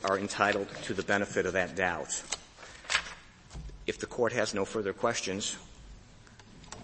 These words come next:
Missouri would respectfully request that the court reverse the Eighth Circuit and preserve the ability of the state of Missouri to determine the functions of its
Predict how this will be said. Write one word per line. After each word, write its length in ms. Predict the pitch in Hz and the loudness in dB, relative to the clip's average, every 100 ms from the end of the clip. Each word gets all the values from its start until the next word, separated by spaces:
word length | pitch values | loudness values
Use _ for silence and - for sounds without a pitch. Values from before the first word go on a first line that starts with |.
| - | -8
Missouri 360 | 107 101 113 110 | -2 0 4 4
would 160 | 101 98 | 4 2
respectfully 480 | 95 104 107 117 | 4 4 4 4
request 460 | 101 101 101 101 - | 2 2 4 2 0
that 80 | 95 | -4
the 80 | 104 | -4
court 260 | - 98 | 2 2
reverse 360 | 92 85 101 - | 2 2 0 2
the 140 | 101 | 2
Eighth 160 | 95 - | 4 4
Circuit 340 | - 92 82 - - - - | 2 2 0 -6 -18 -10 -4
and 160 | 95 | -2
preserve 500 | - 101 98 113 113 | 0 -2 4 6 6
the 100 | 110 | 6
ability 320 | 98 107 107 98 | 4 4 4 2
of 60 | |
the 80 | 95 | 2
state 200 | - 107 | 6 6
of 80 | 95 | 6
Missouri 340 | 98 95 98 | 2 4 2
to 100 | 98 | 2
determine 440 | 95 92 104 98 95 - - - | -2 2 2 4 0 -6 -16 -6
the 80 | 98 | -6
functions 640 | - 113 107 - 92 92 - | 2 2 4 0 -2 -2 -2
of 120 | 101 | 0
its 140 | 95 | 2